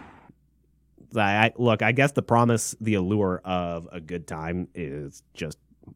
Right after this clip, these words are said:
better than, uh, being a forty-eight-year-old woman. Uh, I'm,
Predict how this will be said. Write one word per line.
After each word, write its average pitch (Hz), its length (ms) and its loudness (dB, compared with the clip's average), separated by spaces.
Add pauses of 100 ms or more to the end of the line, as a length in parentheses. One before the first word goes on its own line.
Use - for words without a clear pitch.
(360)
better 78 280 -6
than, 73 560 -12 (220)
uh, 67 440 -12 (580)
being 87 220 -4
a 78 40 -6
forty-eight-year-old 80 680 -6
woman. 76 360 -12 (1080)
Uh, 135 100 -10 (760)
I'm, 151 260 -2